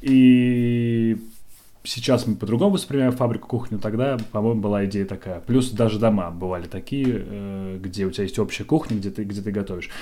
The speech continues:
И не только это в России было. Такое, э, кстати, м, насколько я понимаю, было и в Америке. И тоже уже очень давно. Поэтому многие идеи, они просто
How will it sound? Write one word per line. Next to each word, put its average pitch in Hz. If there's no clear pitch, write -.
И 127
не 131
только 160
это 131
в -
России 123
было. 85
Такое, 120
э, 104
кстати, 110
м, 98
насколько 95
я 95
понимаю, 107
было 107
и 104
в 101
Америке. 95
И 107
тоже 117
уже 113
очень 110
давно. 98
Поэтому 104
многие 120
идеи, 139
они 113
просто 101